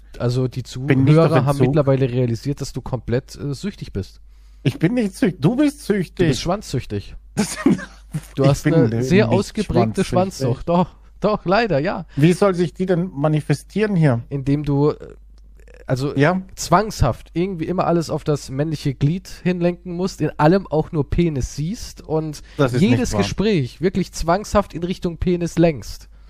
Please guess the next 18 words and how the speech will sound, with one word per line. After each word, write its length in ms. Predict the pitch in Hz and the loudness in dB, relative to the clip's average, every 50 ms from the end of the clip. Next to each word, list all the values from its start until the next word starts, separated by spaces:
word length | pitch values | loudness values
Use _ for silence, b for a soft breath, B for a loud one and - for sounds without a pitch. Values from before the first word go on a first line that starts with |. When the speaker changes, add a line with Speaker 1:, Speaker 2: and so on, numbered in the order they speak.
| b b b | b b b
Speaker 2:
Ich 220 | 160 143 123 135 | 0 0 2 4
werde, 260 | 147 180 202 226 233 - | 4 4 4 4 2 2
okay, 280 | 196 185 - 262 269 | 0 0 2 0 0
ich 180 | 269 202 - - | 0 0 0 2
werde 160 | 185 190 214 | 2 2 2
in 60 | 220 | 0
diesem 200 | 202 208 185 160 | -2 -2 -4 -4
Podcast 460 | - - 202 214 - - 220 214 208 | -2 -2 -2 -2 -2 -2 -2 -2 0
das 120 | - 165 143 | 0 2 2
Wort 220 | 160 156 135 - | 2 2 0 -2
Penis 480 | - - 190 214 233 233 240 220 - - | -2 0 2 2 2 0 -2 -4 -2 0
nicht 300 | 208 247 269 254 - - | 0 0 0 0 -2 -2
mehr 160 | 214 226 233 | 0 2 2
erw-, 200 | 214 226 196 - - - - - | 2 0 -2 -6 -10 -12 -12 -4
ah, 260 | - 151 143 139 127 117 | 0 2 2 2 2 0
scheiße. 640 | - - - 135 113 107 101 - - 113 110 120 123 - - - - - - | -4 -4 -4 -2 -2 -2 -4 -4 -4 -4 -4 -4 -6 -10 -18 -20 -20 -20 -4
Speaker 1:
Tja. 260 | - 170 160 117 104 - - - - - - - - - - - - - - - - - - - - | 0 2 2 2 0 -4 -10 -20 -20 -20 -20 -20 -20 -20 -20 -20 -20 -20 -20 -20 -20 -20 -20 -20 -6
Speaker 2:
Erwähnen. 540 | - 147 143 151 180 185 170 139 117 104 104 | -2 0 2 4 4 4 4 2 0 -2 -6